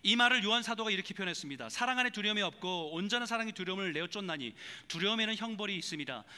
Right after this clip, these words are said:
두려워하는 자는 사랑 안에서 온전히 이루지 못하느니라." 주님과 온전한 사랑의 관계 가운데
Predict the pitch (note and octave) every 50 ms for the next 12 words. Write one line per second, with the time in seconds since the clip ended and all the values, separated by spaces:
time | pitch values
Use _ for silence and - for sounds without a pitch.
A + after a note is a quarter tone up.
0 | - - - - - D#3 E3+ F3+ G3 G#3 F#3 E3 E3 F#3 F#3 D3+ A2 - - -
1 | - - - - A3+ A3+ A3+ G#3+ G3 F3+ E3+ - - F3 - - C3+ C#3+ D3 C#3+
2 | D3+ C#3+ B2+ A2+ A#2+ A2+ B2+ G#2+ G#2 G#2 - A#2 A2+ A2 G#2+ - - - - -
3 | C#3 - - - - - _ _ _ _ _ _ _ _ _ _ _ _ _ _
4 | _ _ _ _ _ _ _ _ _ _ _ _ _ _ _ _ _ _ - -
5 | _ _ _ _ _ _ _ _ _ _ _ _ _ _ _ _ - _ - -
6 | - _ _ _ - - - - - - - - - - - F3+ F#3 F#3+ F#3 F#3
7 | E3+ F3+ F#3 F3 F#3 F#3 F#3 F3 - G#3 G3+ F#3+ F#3+ F#3 E3+ - D3+ C#3 D#3 D#3+
8 | E3 D#3+ D#3 D#3+ D#3 D3+ D3+ D3+ C#3+ C3+ D3 D3 D3 D3 C#3+